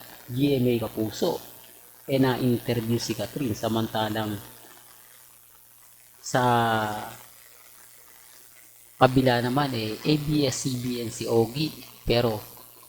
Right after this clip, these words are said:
hindi niya magawang ma-interview si Catherine Bernardo. Kung pa lang may mali na, di po ba?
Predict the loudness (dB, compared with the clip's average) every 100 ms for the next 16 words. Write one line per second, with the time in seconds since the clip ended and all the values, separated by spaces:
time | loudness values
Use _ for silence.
0 | 0 2 4 2 2 2 0 2 4 4
1 | 0 -4 -6 -6 -6 -4 0 -2 -2 -12
2 | -20 -20 -20 -20 -8 0 4 6 4 2
3 | -2 -8 -16 -20 -20 -6 -2 -2 -2 -2
4 | 0 -2 -2 -4 -6 -8 -4 -4 -4 -10
5 | -6 -2 -2 -2 -2 0 -2 -4 -6 -6
6 | -6 -8 -10 -10 -8 -8